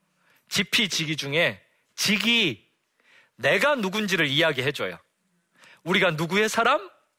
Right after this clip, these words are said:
아멘이에요. "오직 너 하나님의 사람아." 그거 탁월한 전략이에요. 내가 누구인지를 아는 것이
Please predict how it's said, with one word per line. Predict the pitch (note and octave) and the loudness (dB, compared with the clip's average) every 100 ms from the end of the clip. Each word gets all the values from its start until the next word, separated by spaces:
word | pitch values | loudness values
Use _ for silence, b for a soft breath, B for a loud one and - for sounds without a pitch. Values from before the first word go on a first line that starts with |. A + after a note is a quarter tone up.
| _ - - - - - - - - - - - - - - - - _ | _ -20 -20 -20 -20 -16 -16 -14 -14 -16 -16 -18 -20 -20 -20 -20 -20 _
아멘이에요. | G2 A2 B2 A2+ F#2+ E2+ E2 _ _ _ _ _ _ _ _ _ b b b b b | -2 -2 -2 -8 -14 -20 -20 _ _ _ _ _ _ _ _ _ b b b b b
"오직 | A3+ A#3+ - A#3 - A#2 F3 | 0 2 2 -2 -6 -4 2
너 | B3+ A#3+ A3 E3 | 4 6 4 2
하나님의 | - A3+ A3 F#3 C#3 | 0 0 0 0 -4
사람아." | A#2+ G2+ F#2 F2 - _ _ _ _ _ _ _ _ _ _ _ b b b - | -6 -8 -10 -14 -20 _ _ _ _ _ _ _ _ _ _ _ b b b -6
그거 | G3+ B3+ - _ - | 0 0 -2 _ -8
탁월한 | - E4+ F4 B3 | -2 0 0 0
전략이에요. | C3+ D3+ F3+ D3+ A2 G2 F#2 _ _ _ _ _ _ b b | -2 0 0 -2 -8 -12 -18 _ _ _ _ _ _ b b
내가 | F#3+ C#3 G3+ | -2 2 2
누구인지를 | E3+ D3 E3+ D#3+ D3+ C3+ C3+ C#3 | 0 -4 -2 -2 -2 -2 0 2
아는 | G2 G#2+ B2+ C#3+ D3+ C3+ | 2 2 2 0 -4 -4
것이 | B2+ - A3+ C3 F2+ | -4 0 0 0 -4